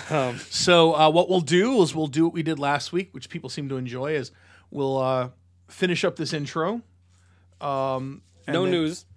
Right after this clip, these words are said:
Speaker 2: No, no, I mean, fuck the news. Um, no news.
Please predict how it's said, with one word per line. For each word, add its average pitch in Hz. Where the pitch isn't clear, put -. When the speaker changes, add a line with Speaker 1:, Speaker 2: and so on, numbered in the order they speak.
Speaker 2:
No, 196
no, 202
I 220
mean, 214
fuck 165
the 113
news. 101
Um, 165
no 180
news. 190